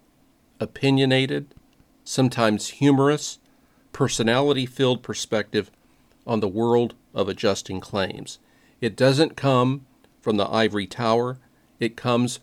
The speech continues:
from the school of hard knocks, lessons that Roberts has gleaned from two decades plus of toiling in the claims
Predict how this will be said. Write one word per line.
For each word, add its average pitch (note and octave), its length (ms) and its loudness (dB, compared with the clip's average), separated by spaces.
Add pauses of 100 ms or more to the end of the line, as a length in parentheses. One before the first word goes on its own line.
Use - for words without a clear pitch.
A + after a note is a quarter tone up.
(140)
from G#2+ 200 -4
the F#2+ 80 -6
school B2 540 -2
of A2 120 -14
hard A#2+ 340 -2
knocks, A2 540 0 (420)
lessons A#2+ 560 -2 (260)
that G#2 140 -2
Roberts A2+ 600 0 (220)
has A2 180 -4
gleaned G2+ 520 -2 (120)
from G2 260 -6
two - 240 -4
decades B2+ 540 -2
plus - 480 -2 (380)
of A2+ 200 -2
toiling G2+ 600 2 (280)
in A2+ 140 -2
the G#2 60 0
claims A2 580 -2